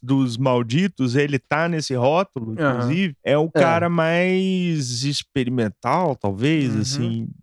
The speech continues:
Speaker 1: mas é, é isso, pega muito do
Speaker 3: É.
Speaker 1: erudito e tal.
Speaker 2: Sim. Ari Barroso.
Speaker 3: É, agu-, ah, é, nossa.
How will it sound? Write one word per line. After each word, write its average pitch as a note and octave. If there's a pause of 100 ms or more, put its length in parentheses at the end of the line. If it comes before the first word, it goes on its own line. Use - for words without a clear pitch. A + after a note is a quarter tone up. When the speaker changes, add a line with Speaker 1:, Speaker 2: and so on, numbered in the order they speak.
Speaker 1:
mas A#2+
é, B2+
é E3+
isso, D3+ (120)
pega C3+
muito B2
do A2+
Speaker 3:
É. A2+
Speaker 1:
erudito A#2
e F#2
tal. G2
Speaker 2:
Sim. A2 (120)
Ari F#3+
Barroso. E3+
Speaker 3:
É, B3+
agu-, F3+
ah, A#2+
é, A2+
nossa. G#2